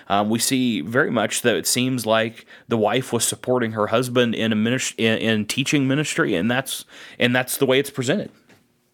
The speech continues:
You know, the structure that we see of, of,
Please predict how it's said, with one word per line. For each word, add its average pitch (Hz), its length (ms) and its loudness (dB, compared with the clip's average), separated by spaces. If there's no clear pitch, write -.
You 147 100 4
know, 143 80 4
the 123 80 -2
structure 165 500 2
that 95 120 -2
we 117 100 -2
see 123 280 2
of, - 240 -6
of, 107 500 0